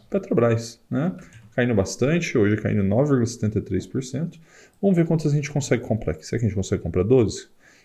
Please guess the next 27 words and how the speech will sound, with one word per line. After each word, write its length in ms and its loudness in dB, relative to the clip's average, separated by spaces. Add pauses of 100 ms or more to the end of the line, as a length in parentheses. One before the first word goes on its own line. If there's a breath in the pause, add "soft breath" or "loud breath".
(460 soft breath)
Treze. 920 0 (600 soft breath)
Dá 140 -6
pra 100 -16
comprar 240 -6
quatorze? 720 -2 (600)
Opa. 340 -4 (800)
Vamos 220 -6
ver 120 -2
aqui. 340 -4 (120)
Tá 120 -4
meio 200 2
lento. 640 0 (460 soft breath)
Ó, 140 0
quatorze. 720 0 (500 soft breath)
Tá 160 0
ficando 380 6
em 200 8
cima 400 4
da 120 8
risca 360 2
aqui, 220 -2
mas 220 -4
eu 100 0
vou 80 2
tentar, 300 -2
ó, 100 -4
comprar. 540 -6